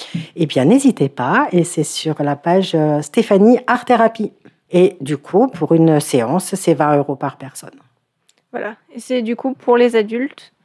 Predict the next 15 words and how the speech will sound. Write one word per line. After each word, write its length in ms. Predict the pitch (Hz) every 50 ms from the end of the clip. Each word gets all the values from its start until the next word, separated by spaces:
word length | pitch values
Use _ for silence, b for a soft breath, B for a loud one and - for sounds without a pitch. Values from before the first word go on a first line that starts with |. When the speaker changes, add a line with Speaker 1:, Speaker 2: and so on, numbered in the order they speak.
| _ _
Speaker 1:
Pour 120 | - 185
les 180 | 180 180 170 170
adultes, 360 | 160 156 143 160 160 160 -
oui, 100 | 165 160
parce 220 | 156 170 156 -
que 80 | - 151
le 100 | 147 151
mardi 320 | 151 151 147 147 139 156
matin, 340 | 151 147 143 139 - 156 151 156
en 80 | 151
général, 600 | 139 143 135 131 127 127 135 139 135 135 127 123 123
les 200 | 131 147 143 151
enfants, 300 | 151 147 - - 160 156
les 200 | 143 143 135 139
ados 340 | 135 127 151 156 170 170